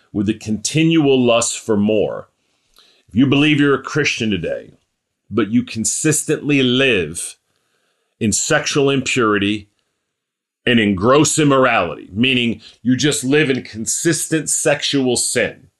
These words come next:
right? Whether it be fornication, which are sexual relations, um, you know, outside of marriage, um,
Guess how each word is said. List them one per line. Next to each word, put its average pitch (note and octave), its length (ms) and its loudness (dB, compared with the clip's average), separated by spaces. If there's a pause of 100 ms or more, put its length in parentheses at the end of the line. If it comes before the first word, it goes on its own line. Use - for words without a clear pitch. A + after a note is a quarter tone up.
right? - 320 -2 (360)
Whether A#2+ 400 2
it A#2+ 180 -4
be A#2+ 160 0
fornication, C#3 960 -2
which G2 180 -6
are F2 140 -2
sexual B2 500 0
relations, C3+ 800 -2 (400)
um, G2 720 0
you B2 120 -2
know, G2+ 360 0 (360)
outside C3+ 440 0
of G#2+ 80 0
marriage, C3 580 -2 (540)
um, G2+ 580 0